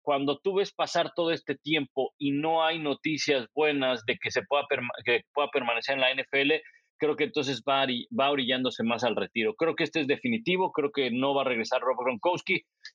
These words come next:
Ya ganó todo lo que podía haber ganado, lo volvió a ganar con otro equipo, con su brother en Tampa. ¿Qué más puede, qué más puede aspirar Gr-, Rob Gronkowski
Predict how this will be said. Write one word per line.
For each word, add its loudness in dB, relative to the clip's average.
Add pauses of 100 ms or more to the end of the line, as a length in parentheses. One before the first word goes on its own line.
Ya 0
ganó -2
todo 0
lo -2
que -4
podía 0
haber 2
ganado, 0 (160)
lo 2
volvió 0
a -2
ganar 0
con 0
otro -2
equipo, -2
con 0
su -6
brother 2
en 0
Tampa. -2 (360)
¿Qué 0
más 0
puede, 0 (320)
qué 2
más -2
puede 2
aspirar 0
Gr-, -2
Rob 0
Gronkowski -2